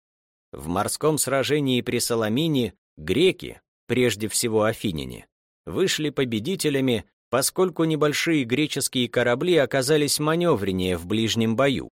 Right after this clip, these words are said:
чем громоздкие персидские суда. Император персов Ксеркс, сидя на горе Эгалиос, откуда ему был виден Саламин, наблюдал за сражением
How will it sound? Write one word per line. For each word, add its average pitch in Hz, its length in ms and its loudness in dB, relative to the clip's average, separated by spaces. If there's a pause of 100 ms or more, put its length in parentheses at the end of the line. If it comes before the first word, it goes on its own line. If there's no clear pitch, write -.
(140)
чем 127 260 0
громоздкие 117 720 2
персидские 104 640 -4
суда. 87 420 -4 (480)
Император 87 600 -2
персов 117 600 -4 (200)
Ксеркс, - 680 -2 (280)
сидя 143 380 0
на 120 140 0
горе 104 400 4 (240)
Эгалиос, 151 840 2 (300)
откуда 147 400 0
ему 151 280 4
был 143 200 2
виден 131 380 0
Саламин, 120 640 2 (260)
наблюдал 87 540 0
за 165 160 -2
сражением 151 760 0